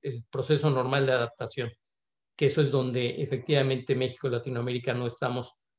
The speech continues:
o estamos más retrasados que otros de los países comparativamente, como, como lo mencionabas.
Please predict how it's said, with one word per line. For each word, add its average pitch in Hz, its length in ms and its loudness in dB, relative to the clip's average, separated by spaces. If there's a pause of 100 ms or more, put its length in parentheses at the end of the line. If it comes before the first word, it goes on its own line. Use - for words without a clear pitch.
(340)
o 143 120 -2
estamos 131 360 0
más 135 200 4
retrasados 127 720 0
que 135 100 -2
otros 123 260 -2
de 127 80 -2
los 117 160 -4
países 120 680 -4
comparativamente, 127 960 -2
como, 110 340 -6
como 117 220 -6
lo 113 100 -4
mencionabas. 117 580 -4